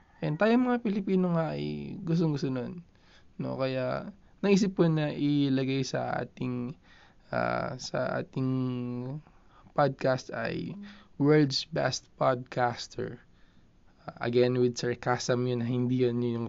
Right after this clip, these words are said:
hindi, hindi talaga yun yung, ano, yun yung, ah, tingin ko sa sarili ko. Siyempre, sino nga ba naman ako? <laughs> Hindi naman tayo magaling, hindi naman tayo,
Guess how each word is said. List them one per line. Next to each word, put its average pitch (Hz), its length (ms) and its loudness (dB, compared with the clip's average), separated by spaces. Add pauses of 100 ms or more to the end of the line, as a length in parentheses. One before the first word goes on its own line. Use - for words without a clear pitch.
hindi, 139 400 -2
hindi 139 160 -2
talaga 123 560 2 (480)
yun 131 160 2
yung, 123 220 -2 (100)
ano, 117 320 -8 (400)
yun 120 240 -8
yung, 117 200 -8 (840)
ah, 107 800 -4 (240)
tingin 147 240 4
ko 147 140 2
sa 135 160 -2
sarili 123 260 2
ko. - 80 -6
Siyempre, 147 380 -4
sino 170 260 4
nga 147 80 6
ba 139 160 2
naman 123 320 2
ako? 117 120 -2 (440)
<laughs> - 420 -20
Hindi 120 160 -6
naman 120 320 -2
tayo 113 240 4
magaling, 120 480 0
hindi 120 160 2
naman 120 320 -2
tayo, 123 400 -6